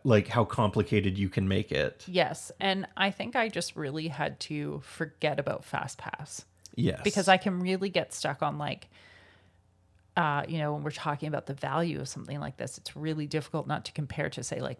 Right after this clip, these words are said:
Speaker 2: but, you know, last year or the year befo-, before, like, we had all of this f-, for free as
Speaker 1: Yeah.
Speaker 2: part of our, so I think it's just, that's not there anymore. <laughs>
Speaker 1: Mm-hmm.
Speaker 2: So you just kinda have to look at it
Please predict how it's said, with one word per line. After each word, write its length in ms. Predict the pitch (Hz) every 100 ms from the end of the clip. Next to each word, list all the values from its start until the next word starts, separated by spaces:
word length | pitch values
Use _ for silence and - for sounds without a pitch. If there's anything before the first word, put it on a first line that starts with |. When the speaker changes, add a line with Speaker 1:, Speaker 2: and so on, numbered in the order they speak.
| -
Speaker 2:
but, 240 | 156 - - _ _
you 100 | 175
know, 240 | 156 - 139 _
last 380 | - 160 156 -
year 460 | 262 294 170 170 - - _ - -
or 80 | 185
the 80 | 175
year 180 | 170
befo-, 460 | 175 - 233 233 185 -
before, 600 | - 180 226 214 160 160 170 - - -
like, 120 | - 165
we 140 | 175
had 280 | 156 180 180
all 240 | - 175
of 120 | 175 160
this 240 | 170 -
f-, 120 | - _ _ _ _ _
for 220 | - 190
free 600 | - - 311 190 110 170 - _ _
as 100 | 131
Speaker 1:
Yeah. 100 | 113
Speaker 2:
part 240 | 104 190 185
of 80 | 175
our, 160 | 170
so 360 | - 190 185 175 - - - - _ -
I 80 | 180
think 320 | 202 175 -
it's 160 | 165
just, 240 | - - -
that's 260 | 160 -
not 380 | 180 170 180 - -
there 280 | 175 165 151
anymore. 600 | 139 127 143 127 233 -
<laughs> 40 | _ - -
Speaker 1:
Mm-hmm. 440 | 123 117 98 95
Speaker 2:
So 560 | 92 - - 190 185 175 - - -
you 120 | 196
just 180 | 190 190
kinda 160 | - 190
have 180 | 170 170
to 80 | 175
look 180 | 165 175
at 200 | 165 160
it 260 | 160 -